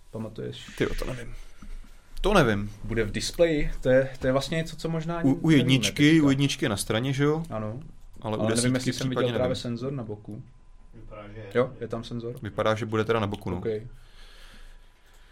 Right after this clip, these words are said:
Speaker 1: Tak jo. A jediná taková věc, která
Speaker 2: No.
Speaker 1: mě tam trochu zklamala, je použitý chipset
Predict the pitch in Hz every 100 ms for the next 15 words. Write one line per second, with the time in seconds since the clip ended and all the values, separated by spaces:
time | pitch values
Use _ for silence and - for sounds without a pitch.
0 | - - 135 151 180 - - 117 113 113
1 | 113 117 120 - _ _ _ - - _
2 | _ _ _ _ _ 117 120 135 143 143
3 | 156 151 135 135 143 135 135 143 127 123
4 | 139 - 139 131 127 127 127 - _ _
5 | - 131 127 117 113 123 135 120 - 113
6 | 110 -